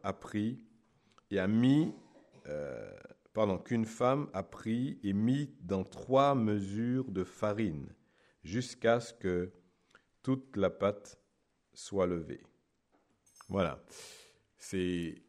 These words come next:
euh, notre, <laughs> nos deux paraboles pour ce soir. Euh, elles sont aussi racontées dans l'évangile de Marc, au chapitre quatre, je vais vous lire, Marc, chapitre quatre et au verset trente.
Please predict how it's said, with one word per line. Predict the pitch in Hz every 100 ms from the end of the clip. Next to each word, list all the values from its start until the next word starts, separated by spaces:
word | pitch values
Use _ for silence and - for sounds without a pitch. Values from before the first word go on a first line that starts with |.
| 82
euh, | 78 76
notre, | 87 110 - - 135
<laughs> |
nos | 110
deux | 101 117
paraboles | 113 101 101 104 101
pour | 98 95
ce | 92
soir. | - 127 131 135 - - - _ _ _ -
Euh, | 85 82 78 76 73 - - - - -
elles | 117
sont | 113 160
aussi | 160 - - 147
racontées | 135 135 123 147 165
dans | 110 101 92 90 - _ _ _ _
l'évangile | 104 107 101 101 104 98
de | 92
Marc, | 92 104 123 135 - - - - - - -
au | - 85
chapitre | 98 - 101 - 95
quatre, | - 117 101
je | 85
vais |
vous | 87 90
lire, | 95 110
Marc, | 101 98 113 -
chapitre | 107 - 104 -
quatre | 98 - 107 -
et | 101
au | 95
verset | 92 - - 95 90 87 - - - _ -
trente. | - 135 156 - -